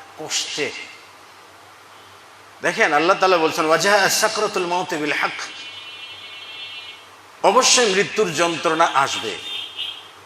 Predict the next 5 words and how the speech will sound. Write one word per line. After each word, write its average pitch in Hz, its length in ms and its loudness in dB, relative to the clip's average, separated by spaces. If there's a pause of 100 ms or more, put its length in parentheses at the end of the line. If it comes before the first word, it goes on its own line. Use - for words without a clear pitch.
(240)
"ওয়াজাআত 185 500 4
সাকরাতুল 190 600 2
মাউতি 185 340 2
বিল 165 160 0
হক, 175 540 2